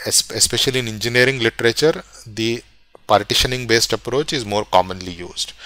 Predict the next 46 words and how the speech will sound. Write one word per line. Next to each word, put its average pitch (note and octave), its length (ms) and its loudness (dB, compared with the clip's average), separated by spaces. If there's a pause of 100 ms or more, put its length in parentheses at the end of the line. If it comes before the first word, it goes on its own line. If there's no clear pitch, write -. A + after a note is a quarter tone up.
(380)
Displacement A#2+ 580 2
based A#2+ 240 4
approach B2+ 540 -2
is A2+ 180 -4
used A2+ 240 -2
more A2+ 300 0
in C3 100 2
economic A#2 500 0
literature A2 480 0
because A2 340 0
there A#2+ 340 8
you A#2+ 140 0
have, A#2 380 6 (540)
uh, A#2+ 140 -6
some C3 220 4
information A#2+ 580 0
about A2+ 260 4
how A2+ 220 2
the A#2 100 0
products G#2 480 4
will G#2 140 -6
be G#2+ 120 -2
displaced G2 560 -2
and F2+ 160 -2
so - 180 -2
on. F#2 280 -10
So - 140 -4
you F#2+ 80 -2
have G#2 160 2
marginal G2+ 480 6
po-, G2+ 220 0
cost, F#2+ 460 4
marginal F#2+ 460 -2
prices F2+ 540 -2
and F2 160 -4
so - 160 -4
on. F2 180 -12
So - 160 -2
the A#2+ 100 4
important D3+ 440 4
learning C#3 340 4
outcomes B2 420 2
of A2 140 -2
this G#2+ 160 0
module G#2 340 -2
are, F#2+ 320 6